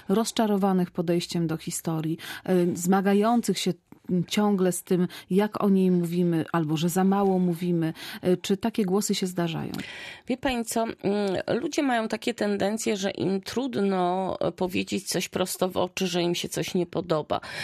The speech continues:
Speaker 2: Natomiast tak, spotkałam się z takimi hejterskimi, y, mailami, e, że nie powinnam o czymś pisać, bo, bo to powinno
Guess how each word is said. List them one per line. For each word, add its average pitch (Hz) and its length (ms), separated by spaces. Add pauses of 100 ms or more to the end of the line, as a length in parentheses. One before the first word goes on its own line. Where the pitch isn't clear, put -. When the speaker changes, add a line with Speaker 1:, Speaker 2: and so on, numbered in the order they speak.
(180)
Speaker 2:
Natomiast 233 520
tak, 240 180
spotkałam 196 560
się 185 140
z - 40
takimi 185 420
hejterskimi, 170 1200 (360)
y, - 20
mailami, 156 880 (460)
e, 156 120
że 165 200
nie 202 120
powinnam 180 520
o - 80
czymś 160 280
pisać, - 640
bo, 78 360
bo 165 100
to 170 120
powinno 165 640